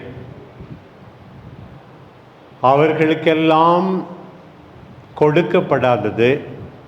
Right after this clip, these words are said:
நமக்கு கொடுக்கப்பட்டிருக்கிறது. நடக்க முடியும், ஓட முடியும், எவ்வளவோ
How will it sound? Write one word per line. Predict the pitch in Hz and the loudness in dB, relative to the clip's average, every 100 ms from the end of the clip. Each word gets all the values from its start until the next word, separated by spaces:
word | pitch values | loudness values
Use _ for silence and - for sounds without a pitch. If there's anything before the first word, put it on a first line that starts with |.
| - - - - - | -16 -16 -16 -20 -12
நமக்கு | - 123 131 135 151 135 | -4 0 0 0 -2 0
கொடுக்கப்பட்டிருக்கிறது. | 139 127 123 - 107 107 98 95 92 - - - - - - - - - - - - - | 0 2 0 0 0 -2 -2 -4 -6 -12 -18 -20 -20 -20 -20 -20 -20 -20 -20 -20 -18 -4
நடக்க | 131 131 143 156 | 0 2 2 2
முடியும், | 151 135 117 104 - - - - - - - - - - - - 120 | 2 2 2 0 -2 -10 -14 -18 -20 -20 -20 -20 -20 -20 -20 -4 2
ஓட | 131 143 151 | 4 4 2
முடியும், | 143 135 131 131 127 127 135 127 131 131 - - - - - - - - - - - - - - - - | 0 2 2 2 2 2 0 -6 -12 -16 -20 -20 -20 -20 -20 -20 -20 -20 -20 -20 -20 -20 -20 -20 -20 -4
எவ்வளவோ | 131 127 131 139 139 | 0 2 4 4 4